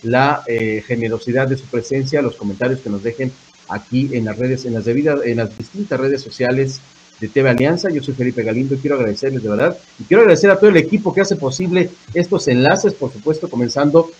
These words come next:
con la profesora Yolanda, eh, Terres Valle, obviamente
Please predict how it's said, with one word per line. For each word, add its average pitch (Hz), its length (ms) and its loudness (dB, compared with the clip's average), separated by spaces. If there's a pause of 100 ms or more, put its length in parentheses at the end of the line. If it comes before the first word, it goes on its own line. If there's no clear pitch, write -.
(120)
con 143 120 2
la 127 80 2
profesora 131 520 -4
Yolanda, 135 360 -2 (240)
eh, 120 120 -12
Terres 117 240 -2
Valle, 147 420 4
obviamente 127 580 2